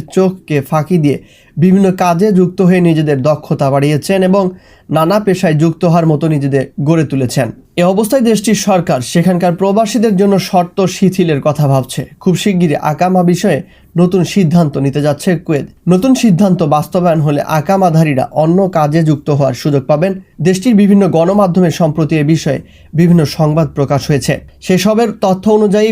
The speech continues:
খুব শিগগিরই খাদেম ভিসা বিশ নম্বর থেকে বেসরকারি আঠারো নম্বর শ্যান ভিসায় পরিবর্তনের সুযোগ দিতে দেশটির সরকার কাজ করছে। তবে কবে নাগাদ এ বিষয়টির বাস্তবায়ন হবে সে বিষয়ে নির্দিষ্ট করে কিছু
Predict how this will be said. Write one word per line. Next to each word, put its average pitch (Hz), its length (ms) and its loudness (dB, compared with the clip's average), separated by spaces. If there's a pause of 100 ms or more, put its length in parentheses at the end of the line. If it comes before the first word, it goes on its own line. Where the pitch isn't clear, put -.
খুব 208 100 2 (100)
শিগগিরই 190 500 0
খাদেম 165 400 0
ভিসা 180 220 2 (160)
বিশ 185 140 0 (100)
নম্বর 208 240 2 (100)
থেকে 165 200 0 (100)
বেসরকারি 156 500 -2 (240)
আঠারো 180 340 -2
নম্বর 151 260 0 (400)
শ্যান 190 240 2 (200)
ভিসায় 175 400 2
পরিবর্তনের 165 600 0
সুযোগ 170 220 0 (100)
দিতে 190 180 2 (460)
দেশটির 185 320 0 (100)
সরকার 175 340 0 (140)
কাজ 156 120 0 (120)
করছে। 170 260 -2 (220)
তবে 165 200 0 (160)
কবে 185 220 2 (100)
নাগাদ 160 260 0 (180)
এ - 20 2 (100)
বিষয়টির 160 460 -2 (400)
বাস্তবায়ন 151 560 0
হবে 185 160 2 (100)
সে 196 100 0 (100)
বিষয়ে 160 280 -2 (380)
নির্দিষ্ট 180 340 2 (100)
করে 143 200 0
কিছু 143 160 -2